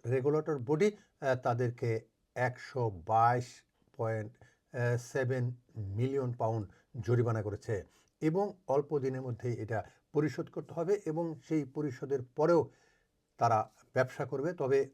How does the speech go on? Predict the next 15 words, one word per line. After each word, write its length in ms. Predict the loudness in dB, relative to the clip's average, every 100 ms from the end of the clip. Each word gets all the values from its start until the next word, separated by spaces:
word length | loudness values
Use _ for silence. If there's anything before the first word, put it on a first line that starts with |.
| 2
তারা 320 | 6 8 6
আরও 180 | 4 4
হুঁশিয়ার 340 | 4 0 -2 0
দিয়েছে 340 | -2 -2 -6 -6 -20 _
যে 240 | -4 -2 -2 2
এই, 300 | 4 4 2
আহ, 640 | -8 _ -2 4 6 4
জরিমানার 500 | 4 4 6 6 4
ফলে 320 | 2 0 2 4
যেন 320 | 2 2 -2 -6 _ _ _
কাস্টমারদের 680 | -2 0 -2 -2 -2 0 -2 -4
উপর 220 | -6 -6
কোন 280 | -6 -6 -8
ধরনের 340 | -8 -8 -6 -8 -12 _ _
চাপ 260 | 2 2